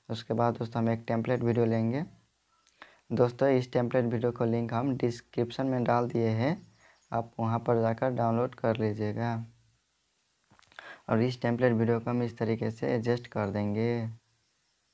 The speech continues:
और ओके कर देंगे दोस्तों। फिर से दोस्तों इस टेम्पलेट वीडियो पर हम क्लिक करेंगे और ब्लेंडिंग वाले ऑप्शन में चले जाएंगे।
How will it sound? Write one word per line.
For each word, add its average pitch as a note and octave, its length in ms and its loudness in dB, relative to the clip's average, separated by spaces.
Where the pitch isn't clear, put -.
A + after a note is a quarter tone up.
और A#2 160 2
ओके A2+ 260 0
कर A2+ 220 0
देंगे G#2+ 220 -2
दोस्तों। G#2+ 320 -4
फिर A#2 140 0
से B2 140 0
दोस्तों A#2+ 320 -2
इस A#2 80 -6
टेम्पलेट A2+ 300 -2
वीडियो A#2 200 -2
पर A#2+ 60 -4
हम A#2 200 -2
क्लिक A#2+ 260 -2
करेंगे A#2+ 480 2
और B2 220 0
ब्लेंडिंग A#2+ 420 2
वाले A2+ 220 2
ऑप्शन A2+ 220 -4
में B2+ 180 -2
चले A2 320 0
जाएंगे। A2 560 -2